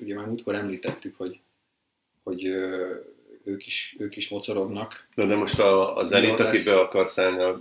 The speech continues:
Speaker 2: bizniszbe, akkor létezik most Zenit gyár?
Speaker 1: Hát
Speaker 2: Vagy,
Speaker 1: szerintem
Speaker 2: vagy a márkanév tulajdonosa valaki,
Speaker 1: inkább
Speaker 2: aki
Speaker 1: ez, inkább ez, hogy most jelenleg nem működik a Zenit, mint, mint, tehát nem, vagy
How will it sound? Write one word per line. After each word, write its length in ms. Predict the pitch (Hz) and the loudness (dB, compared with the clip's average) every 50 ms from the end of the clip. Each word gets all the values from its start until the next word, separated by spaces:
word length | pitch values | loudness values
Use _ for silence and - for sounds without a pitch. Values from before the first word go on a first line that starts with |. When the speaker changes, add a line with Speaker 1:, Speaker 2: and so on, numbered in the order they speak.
| - | -8
Speaker 2:
bizniszbe, 480 | - 87 92 87 85 98 92 85 - - | -4 -2 -2 0 2 0 0 2 2 0
akkor 220 | - - 98 92 90 | 0 0 -2 0 2
létezik 520 | 92 90 85 - 98 92 - 113 110 - | 2 2 2 0 -2 0 0 0 0 0
most 240 | - 110 104 - - | -4 -4 -4 -4 -2
Zenit 460 | 90 90 82 92 107 113 - - 120 | -2 0 0 0 -2 -2 -4 -6 -2
gyár? 280 | 95 92 80 76 78 80 | 2 2 4 4 2 0
Speaker 1:
Hát 80 | 85 90 | 0 0
Speaker 2:
Vagy, 120 | 92 90 | 0 2
Speaker 1:
szerintem 540 | 87 - 123 123 131 139 135 - 151 151 156 | 2 2 2 4 4 2 2 2 2 2 4
Speaker 2:
vagy 160 | 110 107 107 | 6 6 6
a 80 | 107 104 | 8 8
márkanév 760 | 104 101 107 107 - - 107 104 101 101 101 98 98 95 - - | 8 6 6 4 4 2 4 6 6 6 6 4 0 -4 -2 0
tulajdonosa 1000 | 113 101 101 101 101 98 101 101 98 98 95 - 107 95 95 95 95 98 98 98 - - - - | 4 6 8 8 8 8 6 2 2 2 2 4 4 6 6 6 4 2 -2 -8 -14 -16 -8 0
valaki, 420 | 92 90 - - 151 143 - - | 0 2 6 6 6 6 6 6
Speaker 1:
inkább 200 | - 139 127 - | 6 6 6 6
Speaker 2:
aki 160 | 143 113 98 | 6 6 6
Speaker 1:
ez, 160 | - - - - | 4 2 0 -2
inkább 500 | - 143 135 127 120 - 120 113 117 120 | -2 -2 0 0 0 -2 -2 -2 0 0
ez, 280 | 127 113 107 117 113 - | 0 0 0 -2 -2 -2
hogy 120 | - 120 117 | -2 -2 -2
most 220 | 117 117 - - _ - - | -2 -4 -6 -8 _ -18 -10
jelenleg 460 | - 104 110 113 117 120 120 123 123 | -8 -6 -4 -4 -4 -2 -2 0 2
nem 160 | 127 135 131 113 | 2 2 2 2
működik 540 | 104 98 95 95 95 - 95 92 98 95 | 0 -2 -6 -8 -6 -8 -6 -6 -6 -8
a 40 | - | -6
Zenit, 420 | 90 - 98 90 92 95 98 - _ | -8 -8 -8 -8 -8 -8 -10 -12 _
mint, 360 | - 92 92 92 - - - _ - | -12 -12 -12 -12 -12 -18 -20 _ -16
mint, 360 | - 92 92 90 - - - _ - | -14 -12 -12 -12 -14 -18 -20 _ -16
tehát 160 | - 104 - | -14 -12 -10
nem, 220 | 110 107 95 95 _ _ _ _ - | -8 -10 -10 -12 _ _ _ _ -18
vagy 140 | 107 87 | -18 -18